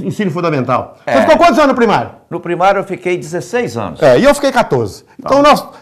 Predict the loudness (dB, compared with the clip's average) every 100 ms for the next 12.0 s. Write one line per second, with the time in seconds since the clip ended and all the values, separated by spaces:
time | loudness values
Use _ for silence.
0 | 0 2 4 2 2 -2 -6 -6 -2 0
1 | 2 2 0 -2 -6 -6 -4 -2 0 0
2 | 0 0 -4 -10 -6 -4 0 2 4 2
3 | -2 -4 -6 -8 -16 -20 -16 -8 0 2
4 | 2 0 -10 _ _ _ -2 2 4 4
5 | 2 -10 _ _ _ -2 0 0 0 0
6 | 2 2 0 -2 -2 0 -2 -2 -4 -4
7 | -6 -8 -10 -10 -12 -20 _ _ _ _
8 | _ _ -6 -2 2 4 2 0 -2 -2
9 | -4 -4 -6 -6 -4 -4 -2 -2 -2 -2
10 | -2 -4 -6 -14 _ -2 -2 -2 -4 -4
11 | -2 -2 -4 -4 -6 -6 -4 -6 -6 -12